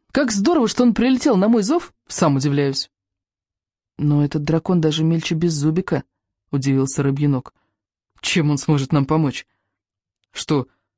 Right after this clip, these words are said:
вся римская армия в ужасе бросится на утек при виде дракончика величиной со шмеля?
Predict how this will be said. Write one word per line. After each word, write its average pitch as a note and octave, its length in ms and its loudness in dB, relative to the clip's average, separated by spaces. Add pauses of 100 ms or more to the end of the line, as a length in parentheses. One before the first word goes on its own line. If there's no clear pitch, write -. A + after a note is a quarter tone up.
вся - 220 0
римская E3 360 0
армия F3+ 320 2
в C3+ 100 0
ужасе G3 340 0
бросится E3 460 0
на D#3 160 2
утек F3 420 -2 (260)
при G3 160 2
виде A3 220 2
дракончика A#3+ 680 0 (200)
величиной C4 460 2
со D4+ 120 -2
шмеля? D4+ 360 2